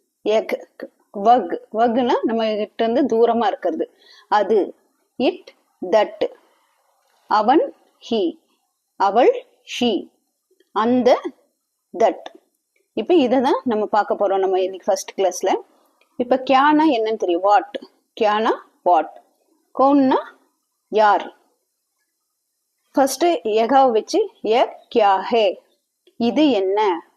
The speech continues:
"What is this?" இது என்ன? "யே கியா ஹே?" "ஏக் புஸ்தக் ஹே." இங்க என்ன இருக்கு? புக் இருக்கு. "ஏக்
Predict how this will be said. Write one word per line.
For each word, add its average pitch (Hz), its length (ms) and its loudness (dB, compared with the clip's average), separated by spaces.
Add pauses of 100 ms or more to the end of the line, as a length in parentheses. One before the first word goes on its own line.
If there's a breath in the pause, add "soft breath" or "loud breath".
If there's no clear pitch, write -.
(140)
"What 214 360 0
is - 360 -6
this?" - 400 -4 (1040)
இது 247 240 0
என்ன? 196 420 0 (720)
"யே 226 260 0 (220)
கியா 180 220 2
ஹே?" 185 400 -2 (760)
"ஏக் - 460 -2 (340)
புஸ்தக் 233 560 -2
ஹே." 214 380 -2
இங்க 233 200 0
என்ன 226 160 0
இருக்கு? 247 240 -2
புக் 202 260 -4
இருக்கு. - 280 -6
"ஏக் 214 380 -4